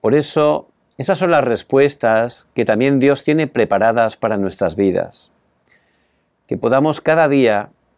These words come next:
estar en ese lugar de la cumbre, cada día poder tomar la palabra de hoy, poder estar orando la oración de hoy y descubrir ese evangelismo de hoy.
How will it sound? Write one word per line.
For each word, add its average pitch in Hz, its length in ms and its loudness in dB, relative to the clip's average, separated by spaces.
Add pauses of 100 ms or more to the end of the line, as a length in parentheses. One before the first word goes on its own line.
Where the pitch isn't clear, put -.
(260)
estar 135 340 -2
en 147 100 -2
ese 143 200 0
lugar 120 440 2
de 101 120 -2
la 90 140 -4
cumbre, 85 500 -6
cada 117 260 0
día 120 360 2 (1120)
poder 127 280 0
tomar 131 460 0
la 95 180 -2
palabra 113 420 2
de 107 180 2
hoy, 104 300 0 (320)
poder 127 360 2
estar 151 440 -2
orando 123 580 2
la 101 120 2
oración 131 500 2
de 127 120 4
hoy 120 340 2 (580)
y 120 80 -2
descubrir 120 480 0
ese 143 180 -2
evangelismo 123 760 0
de 95 140 -2
hoy. 95 280 -2